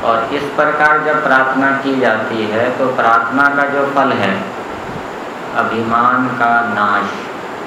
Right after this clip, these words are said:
वो अभिमान का नाश होता है। और यदि पुरुषार्थ ना करे, केवल प्रार्थना करते रहे और प्रार्थना का फल मिल जाए,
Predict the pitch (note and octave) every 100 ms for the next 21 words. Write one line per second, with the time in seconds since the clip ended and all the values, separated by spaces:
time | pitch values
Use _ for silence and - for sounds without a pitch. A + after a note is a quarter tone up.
0 | - - - B2+ C3+ B2+ A2+ A2+ A#2 B2+
1 | A#2+ A#2 A2 - - - - G2+ F#2+ F#2
2 | F#2 F2+ F2+ - - - - - - -
3 | - - - - - - A#2 A#2+ B2 C3+
4 | C#3 - - - - - - A#2 A#2 B2
5 | B2 B2 A#2+ A#2 B2+ B2+ C3 C3+ C#3 C#3
6 | - - - - - - - - A2 A#2
7 | A#2+ A#2 G#2 G#2 A#2 A#2+ B2 A#2+ A#2 B2+
8 | B2 A#2 A#2 B2 B2 - - - - -
9 | - - - - G#2+ G#2+ G#2+ G#2 G#2 G#2+
10 | A#2 A#2 A#2+ A#2 A#2+ A#2 A#2+ A#2 A#2 A#2
11 | A#2 A#2+